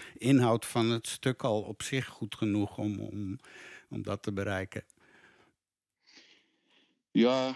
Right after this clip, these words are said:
Speaker 2: een evangelist is misschien veel gezegd, maar ik denk dat ze soms, ja, dus ja, dat, ik vind het wel een mooi, mooi dat je dat zegt.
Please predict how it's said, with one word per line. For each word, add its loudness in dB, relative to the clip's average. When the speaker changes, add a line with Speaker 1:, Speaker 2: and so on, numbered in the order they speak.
Speaker 2:
een -2
evangelist -4
is -4
misschien -4
veel 2
gezegd, -6
maar 2
ik -8
denk -2
dat -2
ze -4
soms, -6
ja, -6
dus -14
ja, -4
dat, -10
ik -14
vind -8
het -12
wel -6
een -8
mooi, -10
mooi -10
dat -10
je -10
dat -10
zegt. -14